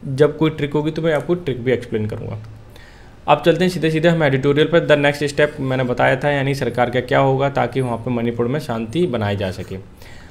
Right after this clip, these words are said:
आगे है ethnici-, ethnicization and poor governance are the stumbling block to peace in the मणिपुर। मणिपुर में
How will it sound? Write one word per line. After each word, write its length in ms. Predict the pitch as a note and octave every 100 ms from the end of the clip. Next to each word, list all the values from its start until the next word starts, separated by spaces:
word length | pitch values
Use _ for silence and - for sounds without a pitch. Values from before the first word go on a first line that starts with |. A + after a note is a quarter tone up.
| - C3
आगे 260 | C#3 D3+
है 360 | E3 F3 - -
ethnici-, 680 | C#3+ C#3+ D3 C#3+ - - C#3
ethnicization 840 | C#3 C#3+ C#3+ C#3 C#3 C#3+ E3 E3 -
and 180 | C#3 C#3 D3+
poor 160 | D#3+ D#3
governance 480 | B2+ B2+ C3+ D3 D#3
are 260 | - C3 B2+
the 120 | C#3
stumbling 440 | C3+ C#3 C3+ D3+ C3+
block 220 | A#2 C3+ - - - - - E3
to 80 | D3 E3
peace 320 | E3+ F3 -
in 120 | C3
the 100 | C#3
मणिपुर। 380 | B2+ A2+ G#2+ A2
मणिपुर 380 | A2+ B2+ C3+ C#3+
में 220 | C#3